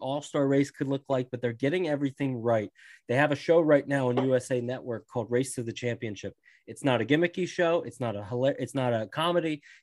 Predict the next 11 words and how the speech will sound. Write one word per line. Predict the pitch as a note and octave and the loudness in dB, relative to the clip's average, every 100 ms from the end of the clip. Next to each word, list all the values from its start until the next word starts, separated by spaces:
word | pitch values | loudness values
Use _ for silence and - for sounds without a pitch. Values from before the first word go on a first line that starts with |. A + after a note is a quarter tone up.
| - | 0
It | D3 | 4
is | D3+ C3 | 4 4
a | A#2 | 0
very | G#2+ A2+ C#3+ E3 D#3 | -2 0 2 4 0
serious, | D3 - D#3+ D#3 D3+ D3 C#3 - | -4 -6 -4 -2 0 0 -2 -4
in-depth | D3 D#3 D3 D3 C#3 - | -2 -2 0 -2 -4 -6
look | C3 C3 | -2 -2
at | A2+ | -4
what | G#2+ G2+ | -6 -4
drivers, | C3+ C#3+ D3+ D3+ C#3+ - _ - | 0 0 0 -2 -6 -12 _ -6
teams, | D#3+ D3+ C#3+ C#3 | 0 4 4 0